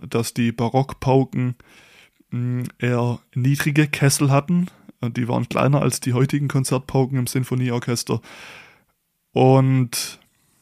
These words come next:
ganz am Anfang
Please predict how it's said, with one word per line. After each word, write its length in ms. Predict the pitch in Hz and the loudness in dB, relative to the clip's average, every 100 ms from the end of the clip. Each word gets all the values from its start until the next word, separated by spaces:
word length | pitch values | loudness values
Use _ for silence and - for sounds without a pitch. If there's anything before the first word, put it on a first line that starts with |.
| _ _ _ _ _ _ _ - - - _ _ _ - _ _ _ - | _ _ _ _ _ _ _ -20 -20 -20 _ _ _ -20 _ _ _ -4
ganz 300 | 123 147 151 | 2 2 4
am 100 | 143 | 2
Anfang 540 | 139 143 143 131 131 | 2 2 2 2 0